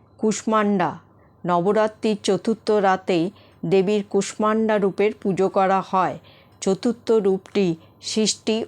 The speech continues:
ও শক্তির সঙ্গে যুক্ত। এই দেবী স্বয়ং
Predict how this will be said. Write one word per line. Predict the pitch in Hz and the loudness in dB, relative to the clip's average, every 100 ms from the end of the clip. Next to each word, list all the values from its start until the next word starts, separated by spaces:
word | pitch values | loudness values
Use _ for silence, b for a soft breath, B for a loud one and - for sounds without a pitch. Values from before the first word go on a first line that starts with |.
| - | -2
ও | 196 | -2
শক্তির | 233 190 170 - 208 - | 0 -4 -4 -4 -2 -2
সঙ্গে | 190 185 190 208 | -2 0 0 0
যুক্ত। | 202 190 - 185 170 - B B B | 0 -2 -2 -2 -2 -4 B B B
এই | - 190 196 | -2 0 2
দেবী | 165 185 208 196 | 2 2 0 -2
স্বয়ং | - 190 208 196 | -2 -2 0 0